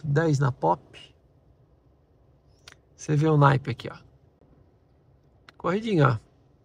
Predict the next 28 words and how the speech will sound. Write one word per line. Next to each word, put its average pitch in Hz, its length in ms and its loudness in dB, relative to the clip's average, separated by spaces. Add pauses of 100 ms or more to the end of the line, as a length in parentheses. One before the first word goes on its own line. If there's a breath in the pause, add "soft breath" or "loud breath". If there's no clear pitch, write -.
(300)
Quatro 165 320 4
e 160 40 2
meio 151 220 4
pra 165 180 8
oito 165 240 2
e - 40 -10
pouco, 185 500 6
vinte 147 280 -2
e 156 40 -10
três 143 240 0
pra 143 120 -4
quatorze, 165 800 2 (440 soft breath)
dez 143 340 4
pra 160 160 2
seis, 165 840 0 (460)
dezoito 147 500 6
pra 151 140 4
sete 147 300 0
e 190 40 0
meio, 170 680 8 (140)
dez 156 340 4
pra 175 160 0
dois, 175 760 4 (380)
oito 165 300 2
pra 151 100 0
um 147 120 2
ponto 160 280 0
dois, 180 640 2